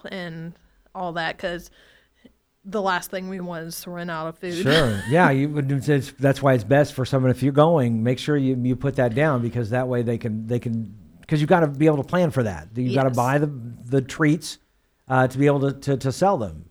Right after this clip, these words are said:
Speaker 1: Mm-hmm.
Speaker 2: Yeah. What is your son doing? So who's, who's he playing?
Speaker 1: He's gonna be a Skull Grunt.
Speaker 2: So if somebody else wants to do it, what do they, if somebody wants to join your club, can they do that?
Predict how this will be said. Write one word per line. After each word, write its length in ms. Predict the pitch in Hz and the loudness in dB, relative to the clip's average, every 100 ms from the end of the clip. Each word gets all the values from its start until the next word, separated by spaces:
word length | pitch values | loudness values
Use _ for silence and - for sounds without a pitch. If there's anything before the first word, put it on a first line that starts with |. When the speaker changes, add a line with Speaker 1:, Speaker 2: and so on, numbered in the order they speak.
| 202 | -12
Speaker 1:
Mm-hmm. 140 | 185 | -6
Speaker 2:
Yeah. 160 | 123 107 - - - _ - | -4 -6 -10 -20 -20 _ -10
What 180 | 202 247 | 0 0
is 100 | 175 | 2
your 140 | 202 | -2
son 240 | - 202 180 | 0 0 0
doing? 260 | 123 92 | 0 -2
So 160 | 98 143 | -6 -4
who's, 220 | 165 160 | -2 -4
who's 340 | - 139 156 151 | -6 -4 -2 -4
he 80 | |
playing? 400 | 160 110 92 85 80 | -6 -6 -6 -10 -6
Speaker 1:
He's 220 | 302 349 | -4 -2
gonna 160 | 494 440 | -2 0
be 120 | 269 | 0
a 40 | |
Skull 300 | 196 - 180 | -2 -4 -4
Grunt. 300 | 180 - - - _ 202 185 | -6 -12 -18 -20 _ -8 0
Speaker 2:
So 200 | 180 185 | 4 4
if 120 | 175 | 4
somebody 260 | 226 240 214 | 2 2 2
else 180 | 208 | 2
wants 260 | 185 147 - | 2 -2 -2
to 60 | 120 | -4
do 140 | 110 | -4
it, 240 | 87 - _ _ _ _ _ _ _ _ _ - | -6 -12 _ _ _ _ _ _ _ _ _ -16
what 540 | 127 131 123 123 156 | -12 -10 -6 -2 -2
do 160 | 139 160 | 4 4
they, 260 | 156 160 160 | 6 6 4
if 220 | 160 151 | 2 2
somebody 260 | 156 160 | 2 2
wants 380 | 151 143 147 151 | 0 -2 -2 -2
to 100 | - | -4
join 240 | 143 156 165 | 0 2 2
your 100 | 165 | 0
club, 320 | 208 202 104 - | 0 0 -2 -6
can 120 | 113 | -2
they 80 | 117 | 0
do 140 | 131 | 0
that? 280 | 147 185 190 | 0 0 -4